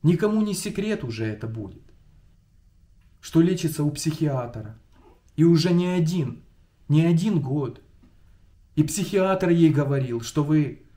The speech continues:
мне очень жаль вашего мужа. Это со слов Наташи. Ей психиатр сказал: «Мне жаль вашего мужа. Я клянусь вам своим ребенком», что она мне это сказала, своим маленьким ребенком.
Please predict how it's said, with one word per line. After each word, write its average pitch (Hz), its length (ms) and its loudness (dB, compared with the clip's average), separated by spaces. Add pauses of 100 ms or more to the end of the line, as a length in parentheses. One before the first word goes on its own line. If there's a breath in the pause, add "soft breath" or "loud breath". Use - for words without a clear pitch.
(160)
мне 165 220 6
очень 165 320 4
жаль 165 300 2
вашего 151 400 0
мужа. 170 500 0
Это 127 180 -6
со 143 160 -6
слов 180 360 -2
Наташи. 165 600 -6 (260 soft breath)
Ей 151 180 4
психиатр 151 560 -4
сказал: 123 420 -8
«Мне 135 220 2
жаль 135 420 -4 (180 loud breath)
вашего 135 800 -2
мужа. 143 500 2 (220 soft breath)
Я 135 160 0
клянусь 151 500 -2
вам 113 200 -8
своим 156 440 2
ребенком», 110 680 0 (220 soft breath)
что - 180 -8
она 135 220 0
мне 131 200 -2
это 120 140 -10
сказала, 104 540 -12
своим 131 320 -4
маленьким 131 520 -4
ребенком. 113 600 -8